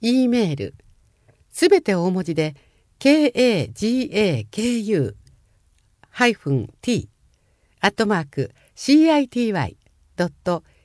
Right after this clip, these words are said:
エスユージーアイエヌエーエムアイドットエルジードットジェーピーへ。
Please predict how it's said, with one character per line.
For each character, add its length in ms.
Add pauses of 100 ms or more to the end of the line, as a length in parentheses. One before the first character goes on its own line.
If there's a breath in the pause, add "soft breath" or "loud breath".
エ 100
ス 160
ユ 240
ー 60
ジ 100
ー 240
ア 60
イ 180
エ 140
ヌ 100
エ 280
ー 60
エ 140
ム 160
ア 100
イ 140 (180)
ド 100
ッ 60 (140)
ト 180 (300 soft breath)
エ 100
ル 140
ジ 120
ー 180
ド 100
ッ 140
ト 200
ジ 160
ェ 60
ー 60
ピ 300
ー 40
へ。 80